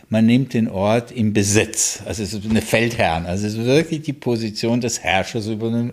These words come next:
Ort. Und ich merke aber, ich stelle fest, ich bin überhaupt nicht mehr da.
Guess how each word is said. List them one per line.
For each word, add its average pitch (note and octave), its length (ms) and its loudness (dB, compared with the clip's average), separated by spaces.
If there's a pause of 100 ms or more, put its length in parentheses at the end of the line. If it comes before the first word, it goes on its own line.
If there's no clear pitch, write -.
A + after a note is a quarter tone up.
(100)
Ort. D#2+ 360 -8 (1160)
Und A2+ 180 0
ich A2+ 160 -2
merke B2 500 4
aber, G#2+ 280 2 (160)
ich A2 220 -4
stelle A#2 280 4
fest, G#2+ 360 -2
ich A2 120 -12
bin G#2+ 140 0
überhaupt G2+ 280 0
nicht G2 120 0
mehr F2 160 -2
da. E2+ 400 -6